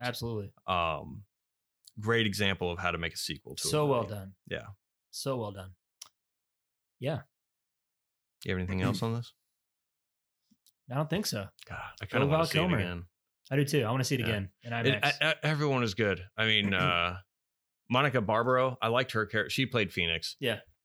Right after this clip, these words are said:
Speaker 2: I liked her and, uh, Bob. <laughs> What is it?
Speaker 1: Yeah.
Speaker 2: Bill Pullman's son.
Speaker 1: Lewis Pullman?
Speaker 2: Um,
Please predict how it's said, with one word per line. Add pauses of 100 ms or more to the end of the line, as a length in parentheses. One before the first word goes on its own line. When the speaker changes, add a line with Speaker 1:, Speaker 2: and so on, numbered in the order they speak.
(160)
Speaker 2:
I
liked
her
and,
uh, (200)
Bob. (400)
<laughs>
What
is
it?
Speaker 1:
Yeah.
Speaker 2:
Bill
Pullman's
son.
Speaker 1:
Lewis
Pullman?
Speaker 2:
Um,